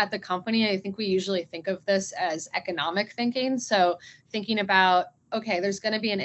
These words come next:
impact either, let's take the refund functionality, for example. So we actually do, customers, they have access to, kind of like in Airbnb, if you wanna cancel your booking and you can find,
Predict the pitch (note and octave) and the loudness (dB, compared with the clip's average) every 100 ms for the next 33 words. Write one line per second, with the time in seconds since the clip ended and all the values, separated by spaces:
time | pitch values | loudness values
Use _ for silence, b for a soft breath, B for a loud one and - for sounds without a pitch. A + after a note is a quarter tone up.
0 | F#3 F#3 F3 E3+ - - G#3 G#3 G#3 G3 | -4 -4 -2 -2 -6 -12 -8 -2 2 4
1 | F#3+ F#3 B B B - G#3 - G#3 G3+ | 4 0 B B B -8 -8 -6 -8 -6
2 | G3+ E3+ F#3+ F#3+ F#3+ E3+ E3 - F3 F3+ | -8 -6 -4 -4 -4 -6 -6 -10 -8 -6
3 | D#3+ D#3+ E3 E3 F#3 E3+ E3 E3+ F3 - | -6 -6 -8 -8 -10 -8 -8 -6 -8 -2
4 | G3+ F#3+ - B _ A#3+ C#4 - F4 A3 | 0 0 -4 B _ 0 0 0 0 0
5 | F#3+ F#3 F#3+ F#3+ F#3+ - G3+ G#3+ G#3+ G#3 | 0 2 2 2 -2 -6 -10 -6 -4 -2
6 | F#3+ - G#3 G3 A3 - F3 - G3+ F#3 | -2 -6 -6 -4 -2 -2 -2 -4 -4 -4
7 | F#3 - F#3+ F3 F3 A#3 A#3 A3+ G3+ G3+ | -4 -10 -6 -4 -2 0 2 0 0 -4
8 | F3+ F3+ - F#3 F3+ E3+ E3 E3 F3 E3 | -6 -6 -6 -4 -4 -4 -4 -2 -2 -4
9 | F3 E3 D#3 D3+ F3 E3 F3 D#3+ D#3+ D3+ | -6 -4 -4 -6 -10 -8 -6 -6 -6 -6
10 | - D#3+ D#3 D#3 E3+ - D#3 D3+ D#3 b | -6 -8 -6 -8 -10 -6 -6 -6 -10 b
11 | b - D3 D3 | b -6 -4 -4